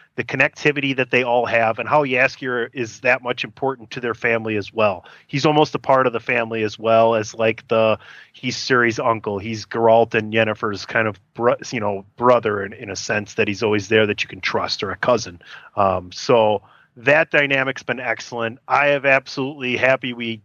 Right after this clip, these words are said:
stuck with this because it's been an excellent first five episodes. I can't wait to see what happens, as we left with the knife to the throat of Geralt,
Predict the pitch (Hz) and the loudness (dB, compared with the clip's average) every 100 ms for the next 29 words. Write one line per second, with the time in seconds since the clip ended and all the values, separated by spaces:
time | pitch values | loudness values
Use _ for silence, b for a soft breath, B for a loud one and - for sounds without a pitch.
0 | - - - 127 135 127 123 123 120 113 | -18 -2 2 2 2 -2 -2 -4 -6 -8
1 | 117 107 110 - 123 113 117 131 - - | -4 -4 -6 -4 -2 -2 -2 -2 -2 -2
2 | 127 107 120 113 - 113 107 131 139 - | -4 -4 -4 -4 0 0 2 0 -2 2
3 | 127 127 120 117 - 120 120 - 123 120 | 4 4 0 -8 -2 -2 -4 -6 -6 -4
4 | 110 135 120 104 135 143 151 139 123 123 | -8 -4 -2 2 2 2 -2 0 -2 -2
5 | 117 127 143 - - B B 131 131 - | -2 2 2 0 -14 B B -2 0 0
6 | 131 120 139 151 151 - - 131 127 - | -2 0 2 2 0 -6 -6 -4 -6 0
7 | 143 143 156 - b b _ 123 120 110 | 2 4 0 -8 b b _ 2 2 0
8 | - _ - 123 135 139 165 151 | -10 _ -10 0 2 4 2 -2